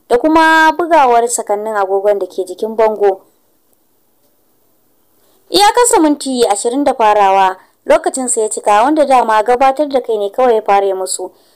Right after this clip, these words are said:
Sai zuwa gobe zai fara yi musu lecture. Attendance zai ɗauka, dama yana cikin dokar da ya faɗa musu cewa duk ranar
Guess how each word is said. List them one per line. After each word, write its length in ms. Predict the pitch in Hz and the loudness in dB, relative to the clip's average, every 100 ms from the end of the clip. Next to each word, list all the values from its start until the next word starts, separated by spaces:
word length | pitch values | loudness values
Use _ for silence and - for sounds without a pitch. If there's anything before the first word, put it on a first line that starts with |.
| _ | _
Sai 240 | - 359 | -2 0
zuwa 240 | 381 403 330 | 2 2 2
gobe 420 | 240 220 214 220 | 0 0 0 0
zai 180 | 233 285 | 0 0
fara 220 | 233 214 208 | 0 0 0
yi 60 | |
musu 220 | 196 196 | -4 -4
lecture. 420 | 196 190 - 180 170 _ _ _ _ _ _ _ _ _ - | -2 -2 -2 -4 -4 _ _ _ _ _ _ _ _ _ -4
Attendance 440 | 311 466 466 294 | 0 0 0 0
zai 100 | 254 | 0
ɗauka, 320 | 262 254 240 | 0 0 0
dama 280 | 311 349 262 | 2 2 2
yana 240 | 240 240 214 | 2 0 -2
cikin 400 | - 220 214 202 | -4 -6 -6 0
dokar 320 | 202 214 202 | 0 0 0
da 100 | 196 | 2
ya 60 | 208 | 2
faɗa 320 | 240 233 208 | 0 -2 -2
musu 300 | 196 - 196 | -6 -8 -8
cewa 340 | - 240 226 226 | 0 2 4 2
duk 120 | 285 | 2
ranar 300 | 311 320 | 2 2